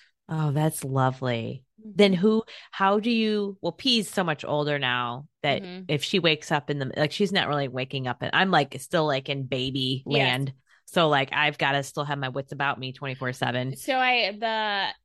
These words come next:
Speaker 2: speakers, 'cause I also have this fear that maybe somebody will come in Parker's room and steal her. Who knows?
Speaker 1: Yeah.
Speaker 2: And so the sleep
Speaker 1: Oh.
Speaker 2: mask, it's on a timer. So it goes off after forty-five minutes. So
Speaker 1: Oh,
Speaker 2: then, like,
Speaker 1: that's
Speaker 2: for the rest
Speaker 1: great.
Speaker 2: of the night, I'm, I could hear.
Speaker 1: Yes. Yeah, yeah, yeah.
Speaker 2: Yeah.
Speaker 1: Okay.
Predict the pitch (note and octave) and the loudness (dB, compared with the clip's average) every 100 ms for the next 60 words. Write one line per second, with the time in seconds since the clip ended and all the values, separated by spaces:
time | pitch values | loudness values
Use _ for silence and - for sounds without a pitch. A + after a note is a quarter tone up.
0 | _ - - C#4 C4+ A3 - A3+ - A#3 | _ -16 -8 -6 -4 -6 -6 -4 -2 -4
1 | A#3+ G#3+ G3 - F#3 F3 E3+ F#3 F3 - | -4 -8 -8 -8 -6 -6 -6 -8 -8 -8
2 | F3+ F3 E3 - F3 E3 E3+ F3 D#3+ D#3+ | -6 -4 -6 -6 -6 -4 -4 -4 -6 -6
3 | D#3 - E3 D#3 D3+ D3 E3 - F3+ C3 | -10 -8 -8 -8 -10 -14 -14 -14 -12 -12
4 | C#3+ F3 A3+ - A3+ G#3 A3 G3+ G#3 - | 2 4 4 2 -4 -4 -6 -4 -8 -8
5 | - B3+ B3+ - - G#3+ A3+ F3+ - - | -10 -8 -8 -10 -8 0 2 2 -2 -20
6 | _ G#3+ G3+ G#3 F#3 - F#3 D3 D#3 F#3+ | _ -6 -2 -2 -4 -4 -4 -4 -10 -10
7 | F3 F3+ E3+ D3+ - C#3+ - G#2+ - - | -8 -6 -6 -8 -10 -14 -16 -16 -14 -16
8 | - F2 - - A#3 A3+ E3 F3 G3 F#3 | -16 -20 -6 2 6 6 6 2 0 0
9 | C3+ A#2 F3+ E3+ D3+ C3+ D3 D3 F3+ F#3 | -2 -2 -6 -4 -4 -4 -8 -6 -8 -6
10 | G#3+ D3+ D#3 - - - _ - E3 D#3+ | -8 -10 -10 -14 -14 -18 _ -2 2 4
11 | A#2+ - - D#3+ D3+ E3 D3+ B2+ D#3 - | 2 -4 -14 -2 2 4 4 2 2 2
12 | C3 | 0